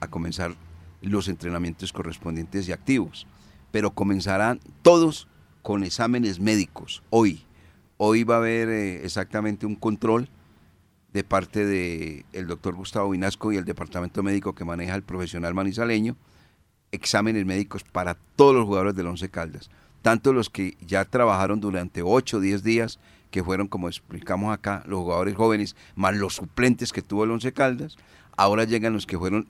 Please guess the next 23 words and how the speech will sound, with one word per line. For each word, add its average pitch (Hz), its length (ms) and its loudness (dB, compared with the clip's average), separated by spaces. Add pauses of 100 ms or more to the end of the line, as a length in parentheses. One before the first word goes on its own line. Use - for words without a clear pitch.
(140)
titulares 101 500 0
y 113 80 2
jugaron 95 320 0
muchos 120 400 2
partidos. - 580 0 (260)
Ya 98 220 -2
se 107 100 -6
tienen 104 240 -2
que 107 120 -4
presentar 92 560 -4 (240)
a 92 140 -2
exámenes 95 500 0
médicos 92 400 -2
en 90 100 -4
el 82 120 -8
día 92 200 -2
de 95 80 0
hoy. 98 180 -2 (380)
Y 127 160 2
se 143 100 2
espera, 131 380 4
obviamente, 113 480 2
que - 220 -2